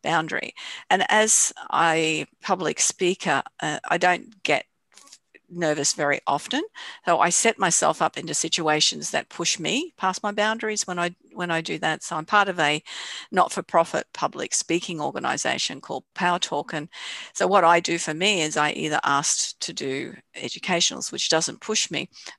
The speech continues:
but I don't ask not to prepare speeches, that they give me a topic about three minutes before I speak, and then I speak on a t-, s-,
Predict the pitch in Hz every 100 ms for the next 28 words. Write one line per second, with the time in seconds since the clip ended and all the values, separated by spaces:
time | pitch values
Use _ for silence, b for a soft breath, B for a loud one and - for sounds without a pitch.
0 | _ _ _ - 170 165 165 165 - 165
1 | 160 180 - - 143 - 147 - 151 151
2 | - 151 - - 151 151 165 143 139 -
3 | B B - - - 151 - - - B
4 | B B B _ _ _ 160 165 - -
5 | 139 131 - - - - 117 - - 120
6 | - - 135 127 - 107 - 165 _ -
7 | - - - - - - - - - -